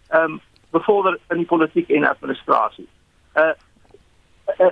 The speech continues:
ek was lank betrokke by, by, by, by die munisipale regering op 'n, op 'n, op 'n professionele vlak. Byvoorbeeld die professionalisering van die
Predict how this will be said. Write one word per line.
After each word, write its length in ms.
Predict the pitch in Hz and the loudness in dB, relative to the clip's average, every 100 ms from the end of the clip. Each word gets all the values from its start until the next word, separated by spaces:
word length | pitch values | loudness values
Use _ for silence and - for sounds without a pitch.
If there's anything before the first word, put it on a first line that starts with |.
| - | 2
ek 160 | 214 214 | -2 0
was 160 | 202 - | -4 0
lank 240 | 151 240 440 | -4 -2 -12
betrokke 540 | - - - 202 180 - - | -6 -6 0 0 0 -4 -2
by, 120 | 160 147 | -2 -2
by, 120 | 151 135 - | -4 -4 -2
by, 120 | - - | -4 0
by 100 | 151 | 0
die 120 | 151 | 0
munisipale 400 | 147 165 165 165 | -2 -2 0 -2
regering 340 | - 180 175 160 | -2 -2 0 0
op 100 | 151 | -2
'n, 100 | - | -2
op 140 | 147 | -2
'n, 100 | 151 - _ - | -2 -4 _ -14
op 60 | 147 | -4
'n 60 | 151 | 0
professionele 560 | 160 151 160 165 202 208 | 0 -2 2 2 2 0
vlak. 220 | 208 208 _ _ _ _ _ | -2 -2 _ _ _ _ _
Byvoorbeeld 720 | 180 185 - 311 311 208 156 | -2 -2 2 0 2 2 0
die 160 | 160 - - | -6 -12 -4
professionalisering 1200 | 220 214 247 214 220 208 208 - 240 240 240 214 | -2 0 2 2 0 -2 -4 -8 0 2 0 -4
van 180 | - 196 | -2 -2
die 160 | 185 | -2